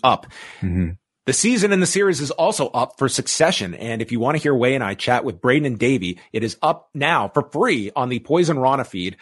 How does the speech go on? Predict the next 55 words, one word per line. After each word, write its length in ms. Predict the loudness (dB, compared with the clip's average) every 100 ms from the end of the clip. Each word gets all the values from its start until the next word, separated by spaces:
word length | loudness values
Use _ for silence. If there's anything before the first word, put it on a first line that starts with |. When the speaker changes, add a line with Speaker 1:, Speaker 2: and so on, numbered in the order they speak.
| -8 -2
Speaker 1:
I 100 | 0
believe 360 | 2 2 2
I 260 | 2 0 -4 -10 _
did 140 | 0
this 180 | 0 -6
today. 300 | -10 -12 -14 _
I, 200 | -6 -6 _ -6
I 80 | -2
have 160 | 0
a, 320 | 2 0 0 -4 -10 -20 _ _ _ -4
I 60 |
have 160 | 0 0
a 60 | 0
bit 200 | 0 0
of 120 | 0
a 100 | 0
memory 480 | -2 -4 -8 -10 -12
of 120 | -2
Speaker 2:
You're 80 | 0
gonna 180 | 2 2
rewatch 720 | 2 2 4 2 2 0 -2
Speaker 1:
about 120 | -6
this. 140 | -6
Speaker 2:
Succession 800 | 0 0 2 0 2 2 0 -4 -2
next 300 | 0 0 0
Sunday 440 | -2 2 0 2
and 220 | 0 0
realize 440 | 2 2 4 2 -2
you 140 | -4
had 220 | -2 -2
already 280 | 0 0 0
seen 280 | -4 -2 -2
it 100 | -4
and 200 | -2 -2
done 140 | 0 0
a 80 | 2
podcast 500 | 2 2 0 0 -2
about 260 | -2 -4
it. 160 | -6 -10 _
Speaker 1:
You 100 | -2
know 80 | 0
what's 120 | 0
funny? 220 | 2 2 2
As 100 | 2
busy 260 | 0 2
as 80 | 0
this 160 | 0 0
week 140 | 2
was, 240 | 2 2
I 80 | 0
did 180 | 0 2
watch 280 | 4 2 2
that 160 | 0
finale 320 | 0 -4 -4 -4
twice. 380 | -6 -6 -8